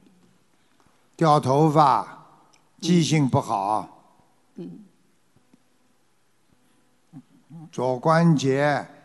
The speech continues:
Speaker 1: 还有连小腿都抽筋，经常发冷。
Speaker 2: 嗯。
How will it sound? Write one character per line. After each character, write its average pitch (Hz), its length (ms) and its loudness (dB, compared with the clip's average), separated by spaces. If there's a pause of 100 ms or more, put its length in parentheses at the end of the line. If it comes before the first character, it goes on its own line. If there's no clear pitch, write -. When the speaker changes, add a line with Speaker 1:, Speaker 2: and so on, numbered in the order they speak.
(280)
Speaker 1:
还 143 180 -4
有 139 200 2
连 143 240 0
小 147 280 0
腿 135 240 -2
都 143 200 0
抽 143 260 -4
筋， 131 360 0
经 117 200 -6
常 92 340 -12 (200)
发 139 180 -2
冷。 110 480 -6 (720)
Speaker 2:
嗯。 190 380 -16